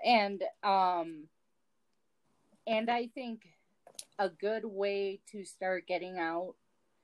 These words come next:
if you, um, suffer from agoraphobia, start out with somebody you absolutely trust with your whole life. And, you know, have them walk with you,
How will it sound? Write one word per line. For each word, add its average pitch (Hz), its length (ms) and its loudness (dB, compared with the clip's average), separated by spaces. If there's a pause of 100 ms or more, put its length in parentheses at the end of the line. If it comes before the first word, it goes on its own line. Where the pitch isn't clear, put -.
(220)
if 175 180 -4
you, 180 440 0
um, 160 340 0
suffer 180 400 -2
from 180 220 -6
agoraphobia, 185 1000 2 (420)
start 196 540 6
out 185 300 4
with 185 180 -8
somebody 180 640 -4
you 165 420 -10 (120)
absolutely 175 1000 -2
trust 156 460 0
with 160 160 -2 (100)
your 156 180 -4 (180)
whole 170 360 0
life. 147 420 0 (1160)
And, 151 680 2 (920)
you 185 180 -4
know, 165 360 2
have 170 400 0
them 175 260 -2
walk 160 320 2
with 165 280 -8
you, 151 380 -6